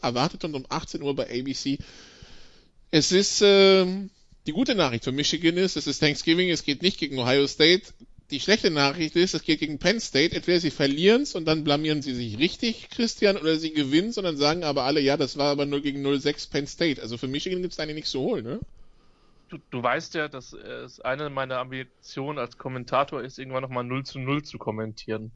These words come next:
Speaker 1: <laughs>
Speaker 2: Das, das, das wäre ein schöner Kandidat für das Spiel.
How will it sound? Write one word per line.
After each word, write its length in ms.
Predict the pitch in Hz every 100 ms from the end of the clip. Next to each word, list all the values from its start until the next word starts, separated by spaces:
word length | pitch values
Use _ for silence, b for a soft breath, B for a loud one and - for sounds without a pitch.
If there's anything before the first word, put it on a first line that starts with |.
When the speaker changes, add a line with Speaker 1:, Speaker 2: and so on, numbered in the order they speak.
| _ -
Speaker 1:
<laughs> 1000 | - - - - - - - - -
Speaker 2:
Das, 200 | - - - - -
das, 280 | 127 123 - -
das 200 | - -
wäre 160 | 135 139
ein 80 |
schöner 320 | 127 139 135 135
Kandidat 420 | 143 123 123 143
für 120 | 113
das 120 | 107
Spiel. 340 | - - 113